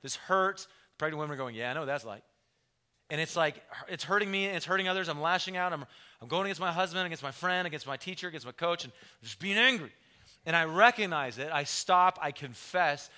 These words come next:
Repentance is turning around to go a different direction. Say, "I'm gonna get rid of this."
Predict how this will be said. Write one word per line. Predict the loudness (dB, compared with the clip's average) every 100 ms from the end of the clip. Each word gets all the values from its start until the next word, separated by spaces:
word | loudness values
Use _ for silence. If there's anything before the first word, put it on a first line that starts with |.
| -16
Repentance | -14 -6 -6 -6 -8 -12 -16
is | -18 -20 _ _ _ _ _ -20
turning | -14 -6 -6 -4 -6 -6
around | -6 -2 -2 -2 -6 -14 -20 _ _ _ _ -14
to | -8
go | -6
a | -6
different | -10 -14 -14
direction. | -12 -10 -10 -12 -16 _ _ _ _ _ _ _ _ _ _
Say, | -16 -10
"I'm | -10
gonna | -8
get | -10 -12
rid | -14
of |
this." | -18 -20 -20